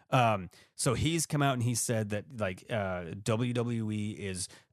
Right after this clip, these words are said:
trying to erase him from history, uh, by not putting him in the video games and in the, uh, like, in merchandise and stuff.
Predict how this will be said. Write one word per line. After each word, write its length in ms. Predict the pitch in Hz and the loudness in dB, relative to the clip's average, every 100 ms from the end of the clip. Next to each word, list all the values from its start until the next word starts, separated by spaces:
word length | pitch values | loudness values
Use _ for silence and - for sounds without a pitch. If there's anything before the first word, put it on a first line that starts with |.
| - | -4
trying 800 | - - 120 113 123 127 127 120 | -4 0 2 2 0 -2 -2 -4
to 260 | - 120 | -2 -2
erase 540 | 104 101 92 92 104 - | -2 -4 -2 -2 -2 -2
him 260 | 117 107 | -2 -2
from 220 | 98 107 98 | -2 -6 -4
history, 760 | 107 95 - 98 98 92 87 - - _ _ - | -4 -4 -4 -2 -2 -2 -4 -10 -20 _ _ 0
uh, 240 | 104 95 | 2 0
by 220 | 90 98 | 0 0
not 560 | 95 92 95 95 98 - | 0 -2 -2 0 -2 2
putting 260 | 107 101 95 | 2 2 -4
him 180 | 104 | -4
in 140 | 95 92 | -4 -4
the 100 | 90 | -4
video 440 | 90 92 92 90 | -4 -2 0 0
games 600 | 87 87 87 85 85 - - | 0 -2 -2 -4 -6 -8 -8
and 280 | 98 87 90 | -6 -6 -4
in 260 | 92 87 | -4 -2
the, 380 | 87 87 82 82 | 0 0 -2 -2
uh, 420 | 85 82 80 80 | -2 -2 -2 -4
like, 220 | 85 80 92 | -2 -4 -4
in 280 | 95 90 | -6 -4
merchandise 760 | 87 87 85 - 85 78 80 - | -4 -4 -4 -6 -6 -8 -8 -10
and 120 | - | -12
stuff. 400 | - - - - | -8 -8 -10 -16